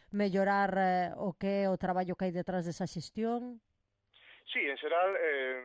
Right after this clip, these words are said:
Speaker 2: non todas, pero hai bastantes, en Rondela temos bastantes socios, efectivamente, que, que nos consultan, que nos, que nos,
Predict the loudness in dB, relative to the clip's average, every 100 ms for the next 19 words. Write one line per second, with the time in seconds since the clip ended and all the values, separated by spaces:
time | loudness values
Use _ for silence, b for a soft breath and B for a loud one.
0 | -14 -12 -4 -2 0 -2 -2 -2 -2 -2
1 | -4 -6 -6 -6 -8 -12 -12 -12 -8 -6
2 | -6 -6 -6 -8 -12 -12 -14 -12 -16 -16
3 | -18 -12 -10 -10 -12 -12 -12 -12 -12 -14
4 | B B -18 -16 -14 -14 -10 -12 -8 -8
5 | -8 -12 -10 -8 -8 -10 -12 -20 b b
6 | b _ -16 -14 -10 -8 -6 -4 -6 -6
7 | -8 -10 -14